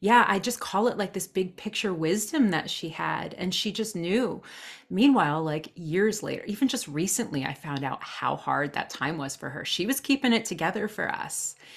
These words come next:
And, you know, in those moments also, like, I'm sure that intuitively I felt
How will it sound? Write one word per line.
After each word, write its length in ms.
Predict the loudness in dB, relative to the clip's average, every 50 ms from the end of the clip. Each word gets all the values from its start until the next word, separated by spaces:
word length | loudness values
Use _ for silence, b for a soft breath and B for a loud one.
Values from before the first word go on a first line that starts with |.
| B B B B B B B -2
And, 500 | 0 2 2 2 2 0 -2 -2 -4 -8 -12 _ _ _ -4
you 140 | -4 -2 2
know, 260 | 2 4 4 4 4
in 220 | 4 4 4 4 6
those 220 | 6 4 2 2
moments 440 | 0 0 0 0 0 0 -2 -2 -2
also, 720 | -2 -2 -2 -2 -2 -6 -6 -6 -6 -6 -6 -6 -8 -10 _ _ _ _ _ _ _ -8
like, 340 | -6 -6 -6 -6 -8 -12 _ _ -4
I'm 140 | -2 0 0
sure 300 | 0 -2 -2 0 0 0
that 140 | 0 0 0
intuitively 680 | -2 -2 -4 -4 -6 -4 -4 -4 -6 -6 -4 -4 -4 -4
I 80 | -4
felt 640 | -8 -8 -8 -8 -8 -8 -8 -12 -12 -14 -14 -14